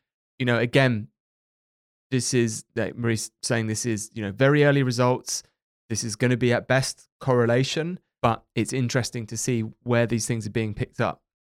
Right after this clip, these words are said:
She goes on to say, "I should add that links to multiple vendors is something Google recommends, but was not a part of this update just yet, and it will be part of a, a future one." And she's,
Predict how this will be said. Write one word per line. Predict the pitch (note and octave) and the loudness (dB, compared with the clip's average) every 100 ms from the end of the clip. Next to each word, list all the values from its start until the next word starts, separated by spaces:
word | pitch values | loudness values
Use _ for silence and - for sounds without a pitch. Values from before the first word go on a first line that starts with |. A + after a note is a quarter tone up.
| _ _ _ _ - | _ _ _ _ -10
She | - | 2
goes | D#3 D3+ | 4 6
on | C#3+ | 2
to | |
say, | - C3+ B2+ - | 4 4 2 2
"I | |
should | A#2 G3+ F#3+ | 2 4 4
add | E3 C#3+ | 4 2
that | C#3 - | -2 2
links | D#3+ F#3+ D#3 | 2 2 -2
to | D3+ | 0
multiple | D#3 D3+ - | 2 2 0
vendors | C3 C#3 C3 C3+ C3 _ _ - | 0 2 4 2 0 _ _ -6
is | A#2+ | -2
something | - C#3 C3 A#2+ | 0 0 -2 0
Google | C3 B2+ B2 | 0 2 2
recommends, | B2 A#2 - C3+ F3 C#3 D3 E3+ - _ _ _ _ | 2 0 0 2 4 4 2 -2 -8 _ _ _ _
but | B2 A#2+ - _ | 2 2 0 _
was | B2 B2+ D3 C#3+ | 0 4 4 2
not | B2 B2+ C3 B2 | 0 2 2 0
a | |
part | - A#2+ A#2+ G#2+ | -4 -2 -2 -2
of | B2 | -4
this | A2+ | -2
update | A#2+ G#2 - A#2+ - | -2 -4 -4 -4 -6
just | - B2 A2+ A2 - | -8 -2 0 -2 -2
yet, | A#2+ G2 - - | 0 0 -4 -6
and | G#2 | -4
it | |
will | G2 | -4
be | G#2+ A2 | -4 -6
part | - G#2+ - | -4 -6 -6
of | - | -6
a, | A2+ A2 - _ - | -4 -4 -8 _ -12
a | |
future | - C3 - - | 0 0 0 -4
one." | G#2+ G#2+ | -4 -2
And | G#2+ | -4
she's, | - A2+ | -2 -4